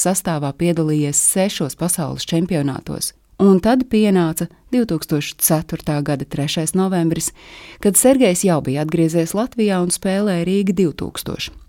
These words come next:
Todien bija spēle izbraukumā pret Minskas Dinamo. Rīta treniņā Žoltoks nepiedalījās sliktas pašsajūtas dēļ. Par varbūtību bija izvirzīts variants, ka viņš vieglā formā saindējies ar pārtiku.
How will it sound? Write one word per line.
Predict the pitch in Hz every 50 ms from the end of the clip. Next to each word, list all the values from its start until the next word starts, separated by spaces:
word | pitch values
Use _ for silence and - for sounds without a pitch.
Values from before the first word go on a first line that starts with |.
| - - -
Todien | 233 269 269 269 247 214
bija | 196 196 185
spēle | 165 - - 202 214 220 226 214 208 226
izbraukumā | 220 185 180 160 160 160 - 170 170 165 165
pret | - - 165 160 - - 185
Minskas | 175 165 156 160 165 - - 160 139
Dinamo. | 131 147 151 147 139 139 143 139 - - - _ - - - - - - - - -
Rīta | 196 262 302 294 247 220
treniņā | 185 165 165 180 185 175 151 131 135 131
Žoltoks | 139 135 - - 117 - - 196
nepiedalījās | 196 196 220 - 220 175 156 165 175 170 165 160 160 160 - - -
sliktas | 175 160 160 - - 175 -
pašsajūtas | - _ - 170 139 139 - - 143 131 123 107 - 123 - 135 135 131
dēļ. | 139 135 139 147 156 - _ - - - - -
Par | - 185 185 175
varbūtību | 214 247 302 311 254 254 190 175 - 190 185 190 170 170
bija | 160 180 202 214 233 247
izvirzīts | 233 202 185 165 - 180 175 175 - 220
variants, | 226 233 214 190 175 170 165 -
ka | - 175
viņš | 180 - 196
vieglā | 208 226 226 175 180 160 156 156
formā | - 196 208 226 226 190 165 160
saindējies | - - 220 214 180 160 156 156 160 160 160 160 160 - 175
ar | 160 -
pārtiku. | - 185 185 190 196 196 - - - - -